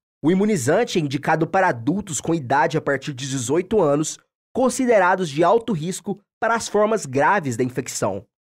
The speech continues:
Receberão as doses de vacinação pré-exposição pessoas vivendo com H I V, aids, homens cisgêneros, travestis, mulheres transexuais com idade igual ou superior a dezoito anos e com status imunológico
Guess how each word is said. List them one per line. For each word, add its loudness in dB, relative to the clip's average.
Receberão 4
as 0
doses 2
de -4
vacinação 0
pré-exposição 0
pessoas 4
vivendo -2
com 0
H 2
I -2
V, 0
aids, -4
homens 2
cisgêneros, -2
travestis, -4
mulheres 2
transexuais 0
com 0
idade 0
igual 2
ou 0
superior 0
a 2
dezoito -2
anos -2
e -6
com -6
status -2
imunológico 0